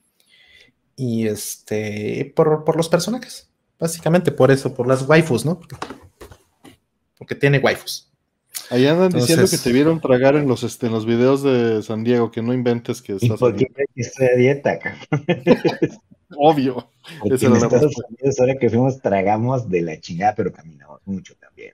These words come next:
Speaker 1: Mm.
Speaker 3: Entonces, se balancea.
Speaker 1: Ey.
Speaker 2: Órale.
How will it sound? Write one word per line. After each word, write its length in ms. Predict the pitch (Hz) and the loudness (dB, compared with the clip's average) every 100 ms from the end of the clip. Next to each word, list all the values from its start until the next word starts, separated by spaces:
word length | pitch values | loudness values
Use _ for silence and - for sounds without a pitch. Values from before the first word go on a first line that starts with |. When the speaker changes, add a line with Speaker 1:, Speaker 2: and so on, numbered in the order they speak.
| _ | _
Speaker 1:
Mm. 60 | - | -14
Speaker 3:
Entonces, 500 | - _ 139 - _ _ _ _ _ _ - | -14 _ -20 -20 _ _ _ _ _ _ -14
se 80 | 73 | -10
balancea. 600 | 69 64 - 62 50 _ _ _ _ _ _ _ _ _ _ _ _ _ _ _ _ _ _ _ _ _ _ _ _ _ _ _ | -8 -8 -12 -16 -18 _ _ _ _ _ _ _ _ _ _ _ _ _ _ _ _ _ _ _ _ _ _ _ _ _ _ _
Speaker 1:
Ey. 140 | - - - | -12 -12 -4
Speaker 2:
Órale. 440 | 180 160 131 | 0 2 2